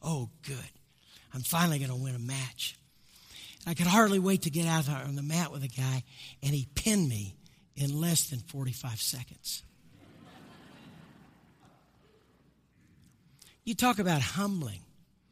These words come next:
But God has a way of chopping our knees out from underneath us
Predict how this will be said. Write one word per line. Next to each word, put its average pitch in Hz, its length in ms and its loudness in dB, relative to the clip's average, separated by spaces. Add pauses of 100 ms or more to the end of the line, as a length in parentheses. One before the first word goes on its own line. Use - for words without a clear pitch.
(680)
But 180 180 -2
God 240 320 6
has 214 240 6
a 185 100 2
way 180 340 2
of 135 140 0 (300)
chopping 190 640 0
our 156 180 0
knees 143 460 0
out 113 220 -2
from 127 200 -6
underneath 120 560 -6
us - 280 -12